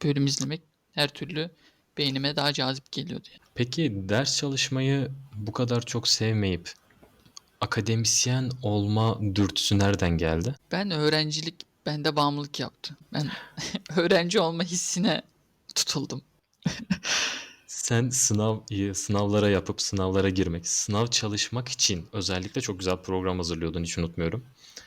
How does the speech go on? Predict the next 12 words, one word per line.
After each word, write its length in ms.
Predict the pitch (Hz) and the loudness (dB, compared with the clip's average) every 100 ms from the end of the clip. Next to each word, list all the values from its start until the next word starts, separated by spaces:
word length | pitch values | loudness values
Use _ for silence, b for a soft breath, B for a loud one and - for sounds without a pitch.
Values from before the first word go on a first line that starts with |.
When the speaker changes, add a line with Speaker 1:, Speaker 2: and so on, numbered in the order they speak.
| B | B
Speaker 2:
Çalışma 360 | 95 92 - | -2 0 -2
programların 640 | - 104 95 95 95 113 113 | -2 -2 0 0 0 0 0
efsaneydi. 840 | 95 92 - 95 95 87 85 185 - b b b b _ | 0 0 0 2 4 2 2 0 -2 b b b b _
Uygulama 400 | 110 113 131 147 | 0 4 4 4
kısmında 320 | 147 - 147 | 2 0 0
çok 240 | 147 147 - | 2 0 0
büyük 160 | 135 | -2
problemlerim 600 | - 127 123 131 127 143 | 2 2 4 6 6 6
vardı 260 | 135 104 92 | 4 4 4
büyük 180 | 95 92 | 2 0
ihtimal 280 | - 104 147 | -2 0 0
ama 240 | 139 156 | 0 -2